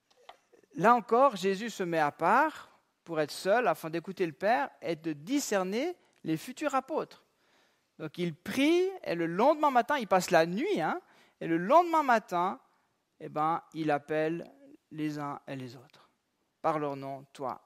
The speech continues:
ce sera toi, ce sera toi. Donc une fois de plus, Jésus nous montre ici l'exemple. Comment faites-vous pour prendre des décisions ? Est-ce que vous avez mis une sorte de hiérarchie entre ce qui semble important de mettre en prière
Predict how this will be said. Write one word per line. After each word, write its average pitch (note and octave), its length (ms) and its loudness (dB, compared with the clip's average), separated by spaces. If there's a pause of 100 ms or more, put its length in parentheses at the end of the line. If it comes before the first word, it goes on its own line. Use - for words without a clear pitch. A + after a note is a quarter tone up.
(520)
ce - 80 -20
sera A#2 160 -14
toi, B2 260 -14
ce - 160 -20
sera B2 180 -14
toi. - 180 -20 (760)
Donc C#3+ 160 -8
une G3+ 160 -6
fois A#3 140 2
de G3+ 120 2
plus, G#3+ 320 -10
Jésus F3+ 320 -4
nous F#3 120 -4
montre F3+ 520 -6 (120)
ici D#3+ 360 -10
l'exemple. C3+ 580 -8 (1200)
Comment A#3 340 -4
faites-vous F#3 500 -10
pour E3+ 260 -12
prendre F3+ 400 -6
des D#3 140 -4
décisions ? C#3+ 520 -8 (1200)
Est-ce F3 160 -8
que G3 80 -16
vous G#3 100 0
avez G#3+ 380 4
mis A3+ 180 -4
une A3+ 80 -2
sorte G3+ 240 -2
de E3+ 80 0
hiérarchie G#3+ 1000 2 (800)
entre - 320 -6
ce A3 140 -2
qui A3 180 -6
semble F3+ 320 0
important A3+ 580 2
de G3 100 -4
mettre G3 280 -4
en F3+ 80 -2
prière G3+ 420 0